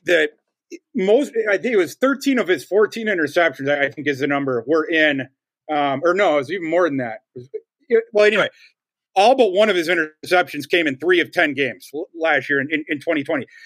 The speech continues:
And what the improvement that we saw wa-, was this, this, this year when his receiving core was way, way down.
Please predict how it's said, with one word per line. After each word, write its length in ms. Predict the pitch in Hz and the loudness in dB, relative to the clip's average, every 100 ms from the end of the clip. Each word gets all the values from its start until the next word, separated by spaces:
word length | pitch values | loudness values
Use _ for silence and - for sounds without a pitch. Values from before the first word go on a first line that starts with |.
| - - | -16 -4
And 140 | 180 | 2
what 200 | 185 214 _ | 2 0 _
the 120 | 180 | -2
improvement 520 | 175 143 269 311 240 160 | 0 0 0 2 0 2
that 160 | 180 | 0
we 120 | 156 | -2
saw 380 | 139 165 160 143 - _ _ | -4 0 2 0 -2 _ _
wa-, 200 | 165 165 - | -2 -2 0
was 240 | 165 147 | -2 0
this, 260 | 127 233 - 180 | 2 0 -2 _
this, 220 | 254 302 - _ | 0 0 -6 _
this 260 | 233 302 - | -2 0 0
year 300 | 175 135 131 _ - | 0 0 -2 _ -6
when 140 | 180 | -4
his 140 | 156 | -2
receiving 400 | 160 143 247 226 | -4 -2 -2 -2
core 240 | - 170 147 | -2 -2 -2
was 180 | 131 - | -6 -8
way, 320 | 123 185 240 214 | -2 2 4 4
way 340 | 170 165 156 | 2 0 0
down. 280 | 135 139 | 0 -2